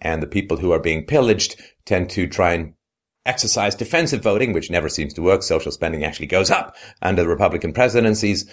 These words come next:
uh, and those who are on the, uh, shoveling conveyor belt of government goodies tend to vote for those,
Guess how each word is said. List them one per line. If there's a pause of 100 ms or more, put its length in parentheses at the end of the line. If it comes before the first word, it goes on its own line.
(400)
uh,
and
those
who
are
on
the,
uh, (260)
shoveling
conveyor
belt
of
government
goodies
tend
to
vote
for
those,